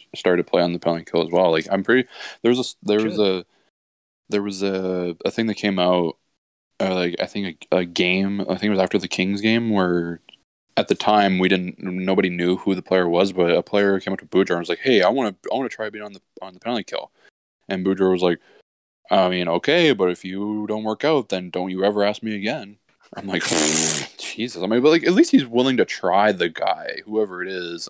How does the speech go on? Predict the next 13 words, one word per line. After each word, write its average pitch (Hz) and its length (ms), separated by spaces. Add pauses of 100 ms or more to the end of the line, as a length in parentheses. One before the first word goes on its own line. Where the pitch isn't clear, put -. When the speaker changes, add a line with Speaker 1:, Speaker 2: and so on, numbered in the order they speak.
(140)
Speaker 1:
on 92 180
the 90 120
penalty 92 260
kill, 90 180
or 90 140
someone 101 220
asked 95 160
to 98 80
be 95 60
on 87 60
the 82 60
power 90 360
play. - 260